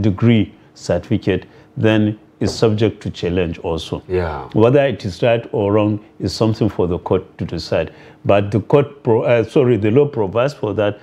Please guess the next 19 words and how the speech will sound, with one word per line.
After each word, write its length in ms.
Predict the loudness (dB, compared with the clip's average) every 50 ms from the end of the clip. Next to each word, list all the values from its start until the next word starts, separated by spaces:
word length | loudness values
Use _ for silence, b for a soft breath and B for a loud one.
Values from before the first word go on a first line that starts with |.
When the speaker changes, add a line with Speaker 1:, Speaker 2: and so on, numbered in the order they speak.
| B B B B
Speaker 1:
and 200 | -4 -2 0 2
you 180 | 2 2 2 2 2
open 320 | 2 0 2 2 2 4
yourself. 420 | 4 4 2 0 0 0 0 2 2
That's 280 | 2 2 2 0 0 0
why 160 | 2 2 2
some 340 | 0 0 0 0 2 0 0
peo-, 300 | 2 2 4 4 4 2
some 260 | 2 2 2 2 2
of 220 | 2 0 0 2 4
those 360 | 4 6 6 4 2 0 B B B B _ _
who 120 | 0 0
contested 640 | 2 0 -2 -2 0 -2 -2 -2 0 -2 -2 -2 B B B B B B 0
just 320 | 2 2 2 0 -2 -10 b b b b b _ _ _ _ _ _ _ _ _ _ _ _ _
restricted 680 | 2 2 2 2 0 -2 -2 0 0 0 0 0 -2 -4 -8 -4 -2
themselves 440 | 0 0 0 0 2 2 0 0 0
to 100 | -2 0
the 120 | 2 2 4
minimum. 400 | 4 4 4 4 2 0 -2